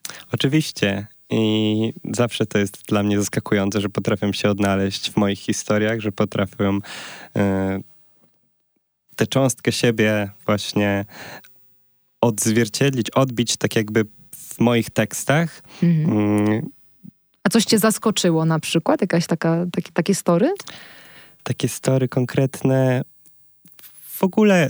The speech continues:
Speaker 1: jest to dla mnie niesamowite, że ktoś jest w stanie, że ktoś przeżywa to samo, co ja i że ma podobne doświadczenia, co niby jest normalne i myślę, że szczególnie dla moich rówieśników, że przeżywamy,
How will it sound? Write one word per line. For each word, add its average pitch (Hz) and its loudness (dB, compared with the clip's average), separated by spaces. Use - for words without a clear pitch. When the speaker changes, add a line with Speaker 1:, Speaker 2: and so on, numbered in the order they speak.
Speaker 1:
jest 127 0
to 127 0
dla 117 2
mnie 113 4
niesamowite, 110 2
że 104 -2
ktoś - -2
jest 107 0
w - -10
stanie, 104 0
że 113 0
ktoś - -2
przeżywa 113 0
to - -4
samo, 101 0
co - -2
ja 98 2
i 98 0
że 101 -2
ma 101 0
podobne 101 0
doświadczenia, 104 0
co - 0
niby 131 2
jest - -2
normalne 120 2
i - 2
myślę, 110 2
że 101 0
szczególnie 113 2
dla 113 2
moich 110 2
rówieśników, 107 0
że 107 2
przeżywamy, 104 0